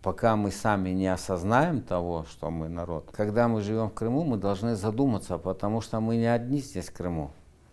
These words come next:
Вокруг нас есть другие этносы. И надо себе задать вопрос, а как они воспринимают нас?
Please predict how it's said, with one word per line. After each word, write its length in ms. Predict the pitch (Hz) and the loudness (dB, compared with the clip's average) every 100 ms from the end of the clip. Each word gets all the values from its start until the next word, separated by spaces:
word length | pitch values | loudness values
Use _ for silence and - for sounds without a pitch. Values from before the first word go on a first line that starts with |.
| - | -2
Вокруг 400 | - - 117 113 | 0 2 0 0
нас 260 | 120 120 - | 2 2 2
есть 180 | 113 95 | -2 0
другие 480 | 107 107 127 135 - | -2 0 4 2 2
этносы. 600 | 98 92 80 78 - 73 - - - - - | 0 0 -2 -4 -6 -10 -12 -20 -20 -20 -2
И 100 | 95 | 6
надо 300 | 120 135 123 | 6 6 4
себе 320 | - 107 123 | 0 2 4
задать 400 | 113 107 113 - | 4 4 4 4
вопрос, 480 | 110 117 117 95 - | 0 4 4 4 -2
а 120 | 95 | -6
как 300 | 95 143 143 - | 2 4 4 2
они 300 | 117 127 117 | 4 4 4
воспринимают 1000 | 92 - - 87 85 90 92 85 80 - | 0 -4 -6 -4 -2 2 2 2 -2 -2
нас? 320 | 82 76 - | -2 -2 -6